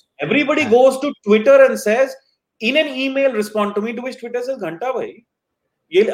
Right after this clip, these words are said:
Speaker 1: I'll give you the mo-, I'll give you what a sarkar does. I'll give you the most general language ever, which you can, like, it's essentially ganne pe jaake baith jao." Yeah.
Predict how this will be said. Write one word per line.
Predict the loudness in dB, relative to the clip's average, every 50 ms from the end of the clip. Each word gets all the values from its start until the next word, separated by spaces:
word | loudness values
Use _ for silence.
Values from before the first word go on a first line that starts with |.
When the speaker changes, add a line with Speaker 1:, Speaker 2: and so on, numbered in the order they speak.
| 2 2
Speaker 1:
I'll | 2 2 0
give | -2 -4 -2
you | -2
the | -2 -2
mo-, | 0 2 2 2 2
I'll | 2 0 0
give | -2 -2
you | 0 2
what | 4 4 4
a | 4
sarkar | 2 0 -2 0 0 0 2 2 0
does. | -2 -4 -6 -8 _ _ _ _ -4
I'll | -2 -2 -2
give | -2 -4 -4 -4
you | -4
the | -4 -2
most | -2 -2 -2 -4 -4 -6
general | -6 -4 -4 -2 -2 -2
language | 0 -2 -2 -2 -2 -2 -2 0
ever, | -2 -2 -2 -4 -4 -6 -6 _ _ _ _
which | 0 0 0 -2
you | -6 -4 -4
can, | -6 -6 -4 -4 -4
like, | -4 -4 -4 -6
it's | -8 -8 -8
essentially | -8 -6 -4 -4 -4 -6 -8 -8 -4 -2 -2
ganne | 0 0 0 0
pe | 0 2 2
jaake | 0 0 0 -4
baith | -4 -4 -6 -8
jao." | -12 -12 _ _ _ -20
Yeah. | -20